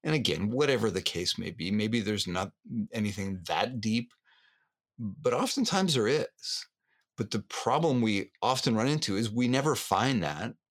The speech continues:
because we never sit still long enough to explore it. And, you know, i-, if you wanna come at me and tell me that Gillette ad was garbage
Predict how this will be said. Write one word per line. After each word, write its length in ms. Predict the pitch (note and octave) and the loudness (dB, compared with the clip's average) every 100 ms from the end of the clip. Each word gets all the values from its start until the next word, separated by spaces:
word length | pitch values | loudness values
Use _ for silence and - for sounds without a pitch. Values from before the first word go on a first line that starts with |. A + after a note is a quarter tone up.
| _ _ _ _ _ _ | _ _ _ _ _ _
because 340 | C3 A2+ B2 G#2+ | -6 0 0 2
we 140 | A2+ | 2
never 220 | A2+ A#2+ | 2 2
sit 280 | A#2 - B2+ | 2 0 0
still 400 | - - A#2 G#2+ | 0 0 2 2
long 240 | G2 G2+ G#2 | 2 0 0
enough 420 | F#2 F2 F2 - | 0 -2 -4 -6
to 140 | - E2+ | -6 -4
explore 560 | D#2 - - D2+ C2+ | -2 -4 -4 -6 -6
it. 140 | - - _ _ _ _ _ _ _ _ _ _ - | -8 -18 _ _ _ _ _ _ _ _ _ _ -6
And, 420 | G#2 G2 F#2+ F#2 - - _ _ _ _ _ _ - | -4 -2 -4 -6 -8 -12 _ _ _ _ _ _ -4
you 120 | A#2 | -2
know, 160 | G#2+ A2 | 0 0
i-, 80 | A2+ - | -2 -6
if 440 | B2+ G#2+ - A2 | -4 -2 -2 -4
you 100 | A2 | 0
wanna 200 | B2+ C3 | 2 2
come 220 | B2+ C3 B2+ | 0 2 2
at 180 | B2 | 2
me 160 | A#2+ A2+ | 2 0
and 180 | G2+ F#2+ - | 0 -4 -2
tell 160 | G#2 | 0
me 120 | A#2 | 2
that 200 | G#2+ A2 | 2 2
Gillette 340 | A#2 G2+ A2 A2 | 0 0 0 2
ad 260 | G#2+ A2 | 0 0
was 160 | G#2 F#2+ | -2 -4
garbage 760 | - G2 G#2+ B2+ C3 B2+ - | -2 0 2 0 0 0 -2